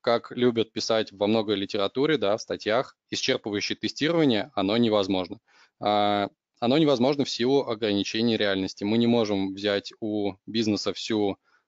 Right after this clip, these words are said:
а, жизнь, да, или там месяцы, годы на то, чтобы всесторонне проверить нашу программу. Плюс еще, кроме всесторонней проверки программы, да, представьте, я не знаю,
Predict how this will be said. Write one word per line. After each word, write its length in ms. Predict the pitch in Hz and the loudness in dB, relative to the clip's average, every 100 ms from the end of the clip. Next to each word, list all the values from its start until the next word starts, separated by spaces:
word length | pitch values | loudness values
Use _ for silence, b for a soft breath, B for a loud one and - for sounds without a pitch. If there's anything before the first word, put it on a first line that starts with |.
| - | -4
а, 200 | 101 98 | -2 0
жизнь, 380 | 101 113 147 127 | 0 0 2 4
да, 200 | 104 113 | 4 2
или 100 | 101 | 0
там 180 | 92 92 | -2 -2
месяцы, 400 | 101 113 - 98 | 0 -2 -4 -4
годы 260 | 101 131 110 | 0 2 2
на 100 | 92 | 0
то, 120 | 110 | -2
чтобы 260 | - 101 95 | -2 -4 -6
всесторонне 600 | - - 95 92 113 123 | -8 -6 -4 0 2 0
проверить 420 | 104 95 104 104 | 0 -2 -2 -2
нашу 260 | 101 92 - | -4 -4 -6
программу. 540 | 95 92 95 92 90 b b b _ | -8 -4 -2 -2 -6 b b b _
Плюс 240 | 113 131 127 | 0 0 2
еще, 180 | 123 | -2
кроме 240 | 117 123 110 | 0 2 2
всесторонней 600 | - - 113 117 107 101 | -2 -2 0 2 2 0
проверки 480 | - 107 107 98 - | 0 0 0 -2 -6
программы, 460 | 107 101 131 180 117 | -4 0 2 2 2
да, 160 | 101 | 0
представьте, 560 | - 101 - 104 - 95 | -2 -6 -2 -2 -2 -2
я 60 | |
не 120 | 95 95 | -2 0
знаю, 240 | 98 92 | -2 -2